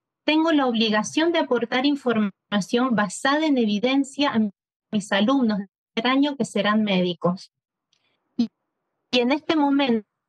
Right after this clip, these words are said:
obligación de aportarles esa información a ustedes, señores legisladores. En el año dos mil dieciocho, mi exposición ante esta Cámara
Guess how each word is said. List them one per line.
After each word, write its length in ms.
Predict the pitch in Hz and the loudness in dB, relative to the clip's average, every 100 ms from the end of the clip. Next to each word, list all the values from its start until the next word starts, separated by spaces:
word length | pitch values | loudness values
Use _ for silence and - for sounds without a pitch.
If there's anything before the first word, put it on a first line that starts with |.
| _ _ _ _ _ | _ _ _ _ _
obligación 760 | 202 196 190 190 - 285 247 214 | -6 -2 -2 -4 -2 0 0 -2
de 140 | 214 190 | -2 -2
aportarles 840 | 185 196 185 - 240 254 269 - - | 0 -2 -2 -2 -2 0 -2 -2 -4
esa 280 | 269 - | -4 -2
información 720 | 262 240 214 202 196 - 233 226 | -4 -2 -2 -2 -4 -2 -2 0
a 100 | 214 | -2
ustedes, 580 | 208 - 247 254 247 - | -2 -2 0 0 -4 -8
señores 480 | - 214 202 208 226 | -2 0 0 0 0
legisladores. 1000 | 208 208 180 185 185 175 170 180 - _ _ _ | -2 -2 0 0 0 0 0 -2 -6 _ _ _
En 160 | - 254 | -2 0
el 100 | 254 | 2
año 280 | 330 359 359 | 0 0 0
dos 180 | 311 285 | 0 0
mil 180 | 294 | 0
dieciocho, 640 | 285 294 - 247 262 - 269 | 0 0 0 0 0 0 0
mi 100 | 208 | 0
exposición 680 | - - 202 214 - 240 269 | -2 -4 -4 -2 -2 0 0
ante 240 | 262 240 | 0 -2
esta 260 | 233 240 226 | -2 -4 -2
Cámara 540 | 220 233 247 285 | 0 0 0 -2